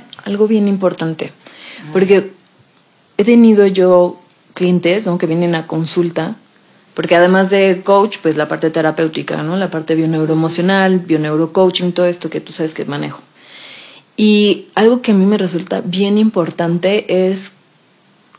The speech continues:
Speaker 1: cómo no agravar y tampoco dis-, de-, o sea, ma-, minimizar
Speaker 2: Ujú.
Speaker 1: lo que la persona está viviendo.
Speaker 2: Ujú.
Speaker 1: O sea,
Speaker 2: Claro.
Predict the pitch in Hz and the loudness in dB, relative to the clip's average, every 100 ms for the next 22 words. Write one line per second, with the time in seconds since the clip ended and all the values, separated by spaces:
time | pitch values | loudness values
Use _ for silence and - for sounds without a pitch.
0 | _ - 226 240 262 254 - 185 196 208 | _ 2 4 4 2 -2 -8 -2 0 0
1 | - 208 190 175 165 160 180 196 285 427 | -2 -2 0 2 2 2 2 2 0 -2
2 | - - _ _ _ _ _ - 190 185 | -10 -20 _ _ _ _ _ -6 -2 2
3 | 180 180 - 202 220 226 180 - 170 165 | 2 2 0 0 2 0 0 -2 -4 -6
4 | - - - - - - - - - 180 | -8 -20 -20 -20 -20 -18 -6 -4 -2 -2
5 | 175 180 165 - - 196 196 190 190 185 | 0 -2 -2 -4 2 4 6 6 4 2
6 | - 185 262 381 185 - 202 196 185 180 | 0 0 -2 -4 -4 0 2 2 2 2
7 | 180 214 226 233 208 202 202 226 196 160 | -2 0 -2 0 0 0 0 0 0 -2
8 | - - 196 190 196 - - 220 208 202 | -10 -12 -8 -8 -10 -12 -6 0 0 0
9 | 196 | -6